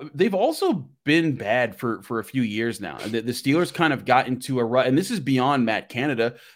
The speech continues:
They got themselves into a rut just with how things played out at the end of the twenty tens. I mean, think about this.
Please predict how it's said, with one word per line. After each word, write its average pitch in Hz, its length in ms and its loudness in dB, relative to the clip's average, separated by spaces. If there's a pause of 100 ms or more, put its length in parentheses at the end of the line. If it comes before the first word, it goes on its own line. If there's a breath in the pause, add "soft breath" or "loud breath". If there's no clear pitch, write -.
They 214 120 2
got 226 180 6
themselves 214 480 2
into 190 220 0
a 151 100 4
rut 139 300 2
just 135 160 -6
with 143 100 -4
how 139 200 0
things 147 220 -4
played 143 320 -2
out 139 280 2 (240 soft breath)
at 120 100 -4
the 127 140 0
end 135 120 0
of 135 60 -2
the 117 80 -8
twenty 127 300 -4
tens. 131 320 -6
I - 20 -8
mean, 110 220 -8
think 202 160 2
about 156 280 0
this. - 300 -8